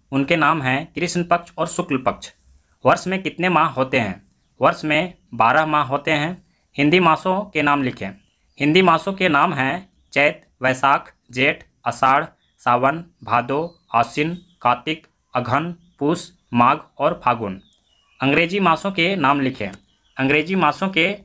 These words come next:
नाम हैं जनवरी, फरवरी, मार्च, अप्रैल, मई, जून, जुलाई, अगस्त, सितंबर, अक्टूबर, नवंबर और दिसंबर।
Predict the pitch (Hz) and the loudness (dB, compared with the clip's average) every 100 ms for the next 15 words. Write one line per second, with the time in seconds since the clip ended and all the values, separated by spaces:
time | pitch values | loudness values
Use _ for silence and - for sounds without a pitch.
0 | _ 127 160 151 139 185 202 _ _ 120 | _ 0 0 2 -2 -4 -8 _ _ -4
1 | 131 139 139 170 190 - - 135 135 139 | 0 2 2 0 -4 -12 -2 2 2 2
2 | 180 190 _ 127 123 143 - _ _ - | -2 -6 _ 0 2 2 -4 _ _ -16
3 | - 135 139 180 - - 117 120 143 170 | -2 0 0 -2 -10 -4 0 2 0 -6
4 | _ 113 123 135 156 185 - 117 120 127 | _ -8 -2 0 -2 -6 -12 -2 2 2
5 | 143 185 _ _ _ - 120 139 - _ | 2 -6 _ _ _ -6 0 0 0 _
6 | - 131 127 131 139 156 - 123 - 131 | -18 -6 -2 2 2 0 -6 -12 -8 -6
7 | 143 160 - 135 127 127 147 160 - 156 | 0 0 -2 -4 0 2 2 2 0 0
8 | 143 - 113 101 | 0 -2 0 0